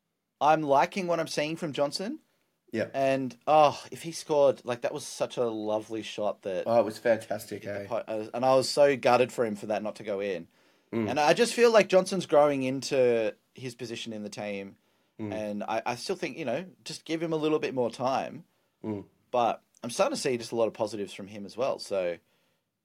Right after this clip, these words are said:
Speaker 1: it's, it's like, like, I don't know, Sarr also seems like,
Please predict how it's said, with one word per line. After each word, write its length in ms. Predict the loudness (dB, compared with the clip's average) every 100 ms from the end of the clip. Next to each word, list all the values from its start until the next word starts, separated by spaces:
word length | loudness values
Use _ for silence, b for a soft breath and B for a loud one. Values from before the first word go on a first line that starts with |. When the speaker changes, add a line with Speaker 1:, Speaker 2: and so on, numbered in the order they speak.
| _ _ _
Speaker 1:
it's, 400 | -16 -14 -16 -16 _ _ _ _ _
it's 220 | -14 -4
like, 360 | 0 0 0 -8 _ _ _ _ _ _ _
like, 180 | -2 4
I 120 | 4
don't 100 | 4
know, 80 | 0
Sarr 580 | -2 2 6 8 10 10
also 320 | 8 6 0
seems 400 | 2 0 0 2
like, 240 | 2 2